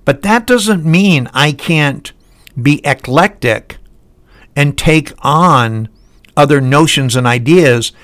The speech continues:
and find that they probably don't have any conflict at all. It's just worded a little bit differently. That's why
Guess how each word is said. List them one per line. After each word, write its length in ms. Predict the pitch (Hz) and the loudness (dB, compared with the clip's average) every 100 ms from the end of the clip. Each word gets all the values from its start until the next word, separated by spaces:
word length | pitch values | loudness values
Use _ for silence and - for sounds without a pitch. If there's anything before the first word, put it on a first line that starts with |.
| - - | -20 -4
and 160 | 139 | -4
find 340 | - 147 151 147 | 0 0 0 0
that 320 | 139 135 139 | -2 -2 -4
they 120 | 135 | -4
probably 440 | - 160 160 147 151 | -2 -2 -2 -4 -2
don't 220 | 160 160 | -2 0
have 200 | 160 156 | 0 0
any 120 | 160 | -2
conflict 560 | - 160 156 - 156 160 | 0 0 0 -2 -2 0
at 80 | |
all. 320 | 156 208 147 - - - | 2 4 2 -2 -16 -6
It's 120 | 135 | 0
just 180 | 175 160 | 0 0
worded 400 | 135 139 202 202 | 0 2 4 4
a 20 | |
little 160 | 147 139 | 2 2
bit 220 | 143 139 | 0 0
differently. 640 | 180 208 226 202 107 - - _ _ _ _ _ _ _ _ _ _ _ _ _ _ _ _ _ _ _ _ _ _ - | -2 -2 -4 -4 -6 -8 -14 _ _ _ _ _ _ _ _ _ _ _ _ _ _ _ _ _ _ _ _ _ _ -2
That's 220 | 180 - | 0 2
why 540 | 170 160 156 147 - | 4 4 4 2 -2